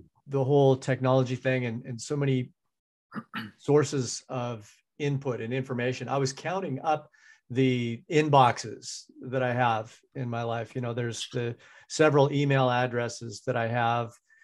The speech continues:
There's, uh, text messages. There's the several apps that I have to communicate.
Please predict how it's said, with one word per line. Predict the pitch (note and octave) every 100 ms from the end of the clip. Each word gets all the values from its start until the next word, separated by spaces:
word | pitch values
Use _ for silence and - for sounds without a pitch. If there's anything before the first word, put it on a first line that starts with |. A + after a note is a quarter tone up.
| _ _
There's, | B2+ A2+ A2 - -
uh, | - - - - - -
text | C#3+ C#3+ - C3
messages. | B2 A2+ A2+ A#2 A2+ A2 - -
There's | B2 A#2 A2+
the | - A#2
several | - C3 B2 A2+ - _ _ -
apps | C#3 C#3+ - - -
that | C3 B2
I |
have | B2+ B2 B2 A2 _
to | - A#2+ A2+
communicate. | - B2 B2 A#2 - A2+ A#2